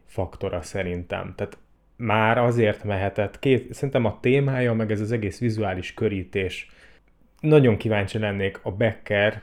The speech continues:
per utána néztem a játéknak arányra. Nagyon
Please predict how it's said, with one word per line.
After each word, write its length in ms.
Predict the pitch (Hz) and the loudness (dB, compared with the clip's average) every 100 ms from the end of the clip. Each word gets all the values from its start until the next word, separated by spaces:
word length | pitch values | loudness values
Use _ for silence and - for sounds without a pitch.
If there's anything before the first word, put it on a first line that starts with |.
| - | -2
per 380 | 107 107 110 - | 2 2 0 -4
utána 440 | - 123 104 95 95 | -6 -2 0 0 0
néztem 500 | 92 85 - 101 95 | 0 -2 -4 -4 -2
a 60 | |
játéknak 880 | 98 95 92 - 90 104 95 - - | 0 0 -2 -4 -6 -4 -6 -6 -10
arányra. 760 | - 98 87 87 90 90 90 - - - - _ _ | -2 -2 0 -4 -4 -4 -6 -8 -20 -20 -20 _ _
Nagyon 720 | 143 139 147 135 107 90 92 | 0 2 4 4 4 0 -4